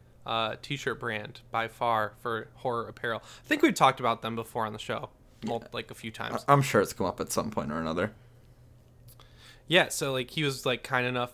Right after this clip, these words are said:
Speaker 1: to join us, and we're gonna be asking him some questions about history of his company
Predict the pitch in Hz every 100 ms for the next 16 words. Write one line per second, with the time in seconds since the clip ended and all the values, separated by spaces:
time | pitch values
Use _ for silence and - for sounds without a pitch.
0 | - - 117 110 104 - 123 117 113 117
1 | 113 - - 120 117 113 113 135 - 127
2 | 123 120 123 123 - 123 120 127 117 123
3 | 120 - 117 123 120 110 - - - -
4 | - - 151 - 135 123 120 117 107 123
5 | - 190 180 180 170 165 160 156